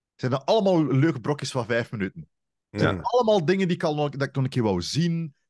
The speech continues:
Speaker 1: eh, en dat je verwacht van die film. Het geheel slaat absoluut nergens op. Eh, één ding, Fokke had dat ook delen met mij, mijn mening, is dat dit is Jurassic World Dominion. Het belooft,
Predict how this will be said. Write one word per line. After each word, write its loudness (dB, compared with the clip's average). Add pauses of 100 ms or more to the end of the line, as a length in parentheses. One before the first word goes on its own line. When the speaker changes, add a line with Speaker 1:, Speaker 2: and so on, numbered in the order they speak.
(100)
Speaker 1:
eh, -8
en -6
dat -2
je 0
verwacht -4
van -2
die 0
film. -2 (280)
Het -14
geheel 0
slaat -6
absoluut -6
nergens -6
op. -8
Eh, -2 (240)
één -6
ding, -8
Fokke -4
had -2
dat 0
ook -2
delen 2
met 0
mij, 0
mijn -2
mening, -4
is -8
dat -4 (500)
dit -2
is -2
Jurassic -4
World -6
Dominion. -4
Het -8
belooft, -2